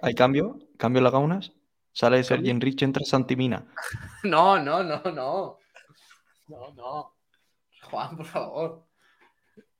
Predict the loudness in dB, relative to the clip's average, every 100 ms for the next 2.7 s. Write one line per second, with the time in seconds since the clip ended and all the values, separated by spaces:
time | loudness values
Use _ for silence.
0 | _ 0 4 6 4 4 4 4 0 -2
1 | -2 -6 _ -8 -4 -2 0 0 -2 -4
2 | -6 -8 -4 -4 -2 -6